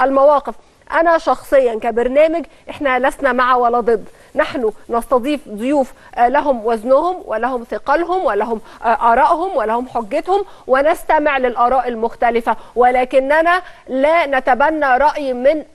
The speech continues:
الآراء، نحن نناقش المواقف التي تتغير، آه، حسب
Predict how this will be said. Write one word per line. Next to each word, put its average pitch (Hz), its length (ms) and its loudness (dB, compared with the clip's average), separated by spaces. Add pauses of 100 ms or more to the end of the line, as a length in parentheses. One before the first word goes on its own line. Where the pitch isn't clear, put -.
(100)
الآراء، 254 640 2
نحن 294 240 -4
نناقش 294 640 0
المواقف 262 540 -2 (320)
التي 254 340 -2
تتغير، 262 720 2 (260)
آه، 233 140 2
حسب 269 540 -4